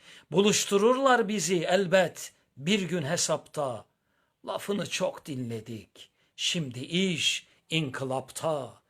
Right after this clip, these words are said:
Bekleyin, görecektir duranlar yürüyeni. Sabredin, gelecektir solmaz, pörsümez yeni. Kara yel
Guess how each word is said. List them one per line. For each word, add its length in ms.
Bekleyin, 1040
görecektir 880
duranlar 460
yürüyeni. 880
Sabredin, 1000
gelecektir 880
solmaz, 1120
pörsümez 720
yeni. 540
Kara 340
yel 480